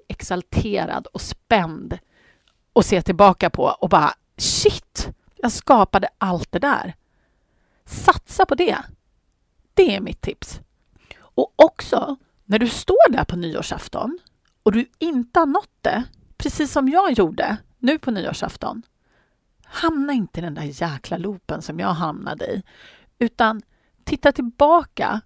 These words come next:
på alla de där fantastiska sakerna du gjorde. Allt du åstadkommit, hur du har vuxit och hur du har förändrats bara för att du valde liksom att satsa på det där omöjliga. För det är ändå så här, omöjligt,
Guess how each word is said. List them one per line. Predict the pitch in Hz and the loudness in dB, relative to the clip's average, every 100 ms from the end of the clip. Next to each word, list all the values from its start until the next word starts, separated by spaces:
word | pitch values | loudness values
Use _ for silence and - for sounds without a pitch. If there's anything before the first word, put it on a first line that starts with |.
| _ - | _ -4
på | - - | -4 -2
alla | 254 226 196 | 0 2 0
de | 202 180 | -2 -4
där | - | -6
fantastiska | - 175 - 160 - 156 165 | -6 -8 -6 -8 -10 -10 -10
sakerna | 165 151 - - | -8 -8 -8 -10
du | - | -8
gjorde. | - - - - _ _ - | -8 -10 -10 -12 _ _ -8
Allt | 277 285 - | -4 -4 -6
du | - - | -10 -4
åstadkommit, | 208 175 - 160 - - - - - - _ _ | -2 -2 -6 -10 -8 -8 -10 -18 -20 -20 _ _
hur | - 285 240 | -4 -4 -2
du | 233 | -4
har | 220 | -4
vuxit | 190 190 269 - - - - 185 - - - _ | -4 -8 -8 -8 -10 -12 -8 -8 -10 -20 -20 _
och | _ 214 | _ -8
hur | 196 269 | -6 -6
du | 240 | -4
har | 233 | -6
förändrats | 220 220 - 208 220 208 190 180 - - | -6 -6 -4 -4 -4 -6 -6 -8 -8 -16
bara | - 185 330 220 320 | -6 0 4 4 2
för | - | -2
att | 202 | -4
du | - | -4
valde | 185 277 254 170 202 440 - | -4 2 2 2 0 -2 -4
liksom | - - 170 170 | -8 -12 -10 -10
att | |
satsa | - - - - - - | -8 -8 -10 -14 -14 -10
på | - 165 170 165 _ _ _ - | -4 0 0 -4 _ _ _ -2
det | |
där | 175 160 - | 0 0 -4
omöjliga. | 165 170 - - - - _ _ _ | -8 -8 -10 -8 -10 -12 _ _ _
För | - 523 - _ | -6 -6 -6 _
det | 196 285 277 | -8 -6 -2
är | 381 302 | -2 -2
ändå | 170 | -6
så | 151 226 | -10 -12
här, | - _ | -12 _
omöjligt, | - 277 240 339 330 - - - | -10 -4 -4 -2 -2 -4 -6 -10